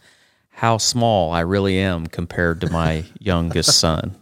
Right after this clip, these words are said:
You gotta be a self-starter. I mean, you've gotta be motivated to run your own business, 'cause at the end of the day,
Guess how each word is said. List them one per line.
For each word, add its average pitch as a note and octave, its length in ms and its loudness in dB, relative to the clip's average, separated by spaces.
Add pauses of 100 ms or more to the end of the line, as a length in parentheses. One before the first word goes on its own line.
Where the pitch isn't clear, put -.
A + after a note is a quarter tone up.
(100)
You C#3+ 100 2
gotta D#3 220 2
be B2+ 140 2
a G#2 40 2
self-starter. A2 640 2
I F#2+ 60 2
mean, A2 180 2
you've D3 240 2
gotta B2+ 320 4
be A2 220 2
motivated F2 760 0
to G2+ 140 0
run F#2 200 2
your F2 120 0
own E2+ 140 -2
business, F2+ 320 -2
'cause F#2+ 180 0
at G#2 100 0
the G#2+ 140 2
end C#3 100 4
of C3 60 2
the A#2+ 80 0
day, G#2 460 2